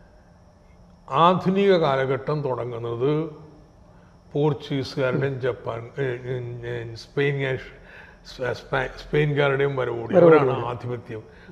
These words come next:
Speaker 2: പതിനേ-,
Speaker 1: മാർപ്പ-,
Speaker 2: പതിനേഴാം നൂറ്റാണ്ട്.
Speaker 1: ആ, മാർപ്പാപ്പ തന്നെ ലോകത്തെ രണ്ടായിട്ട് പകുത്ത്,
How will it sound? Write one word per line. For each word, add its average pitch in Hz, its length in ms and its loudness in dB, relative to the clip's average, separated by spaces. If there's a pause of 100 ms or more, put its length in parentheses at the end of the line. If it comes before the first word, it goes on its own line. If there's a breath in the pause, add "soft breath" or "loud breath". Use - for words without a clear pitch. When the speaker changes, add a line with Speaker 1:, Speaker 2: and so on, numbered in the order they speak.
(120 soft breath)
Speaker 2:
പതിനേ-, 214 140 12
Speaker 1:
മാർപ്പ-, 247 220 10
Speaker 2:
പതിനേഴാം 214 340 12
നൂറ്റാണ്ട്. 175 280 6
Speaker 1:
ആ, 233 160 10
മാർപ്പാപ്പ 180 680 8
തന്നെ 160 160 6
ലോകത്തെ 151 400 6
രണ്ടായിട്ട് 139 520 2
പകുത്ത്, 131 480 0